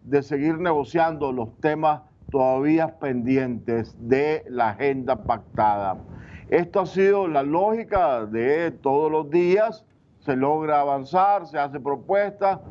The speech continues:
con un protagonismo obligado de los as-, testigos y acompañantes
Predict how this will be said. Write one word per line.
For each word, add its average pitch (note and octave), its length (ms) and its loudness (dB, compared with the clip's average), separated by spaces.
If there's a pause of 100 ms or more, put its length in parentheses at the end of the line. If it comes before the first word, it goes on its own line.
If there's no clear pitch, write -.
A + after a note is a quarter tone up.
(160)
con D3 180 0
un E3 60 -6
protagonismo D#3+ 1300 0 (300)
obligado D3 880 0
de A#2 240 -10
los A#2+ 280 -4 (600)
as-, A#2+ 160 0 (180)
testigos D3+ 540 0
y C3+ 80 0
acompañantes C3 1040 -2